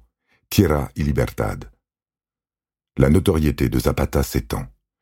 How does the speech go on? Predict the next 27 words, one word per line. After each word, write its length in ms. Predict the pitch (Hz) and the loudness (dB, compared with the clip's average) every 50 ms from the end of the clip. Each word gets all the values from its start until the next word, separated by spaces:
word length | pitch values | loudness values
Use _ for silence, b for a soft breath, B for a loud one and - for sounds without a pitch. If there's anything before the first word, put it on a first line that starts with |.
| _ _ - | _ _ 0
Il 100 | 87 - | 2 2
fait 180 | - 92 69 | 2 2 2
alliance 420 | - 71 71 76 82 87 87 - - | 2 2 2 2 2 2 0 0 -2
avec 200 | 60 65 62 65 | -2 -2 0 0
un 80 | 65 | 2
autre 240 | 69 95 - - 73 | 2 2 2 0 0
révolutionnaire, 880 | 67 67 64 62 60 62 - - 60 55 57 60 62 64 76 80 - - _ _ _ | 0 2 2 0 -2 -4 -4 -2 -2 0 0 2 0 0 -2 -4 -8 -14 _ _ _
Pancho 360 | - 85 80 76 - - - 120 | 2 2 2 2 0 -2 -2 -2
Villa. 400 | 107 - - 101 95 - - - _ _ _ _ _ _ _ _ _ _ _ b b b b - | -2 -2 -4 -6 -6 -8 -12 -14 _ _ _ _ _ _ _ _ _ _ _ b b b b 2
L'armée 320 | 80 82 73 92 101 90 | 2 4 4 2 2 2
du 120 | 71 73 | 2 2
nord 220 | 71 71 67 58 57 | 2 2 2 0 0
de 80 | 60 | -2
Villa 420 | 62 58 71 73 67 71 67 - - - | -2 0 0 2 2 2 0 -2 -4 -6
et 80 | - 65 | -6 -6
celle 260 | - - 101 82 71 | -2 0 0 0 0
du 120 | 65 67 | 0 -4
sud 260 | - - - 65 - | -4 -4 -4 -4 -4
de 80 | - 58 | -4 -2
Zapata 580 | 57 - 80 67 - - - - - 60 58 - - _ _ _ _ _ - | 0 0 0 0 -2 -4 -4 -4 -4 -4 -4 -6 -12 _ _ _ _ _ 2
décident 440 | 71 98 - - - 107 80 65 - | 2 2 2 0 -4 -2 0 0 2
de 80 | 62 | 4
mener 160 | 73 78 76 | 4 4 4
la 140 | 65 58 57 | 4 2 0
lutte 240 | 58 67 73 71 - | 0 0 -2 -2 -2
en 100 | - 57 | -4 -4
commun. 360 | - - 58 55 53 50 - | -4 -2 -2 -2 -2 -4 -6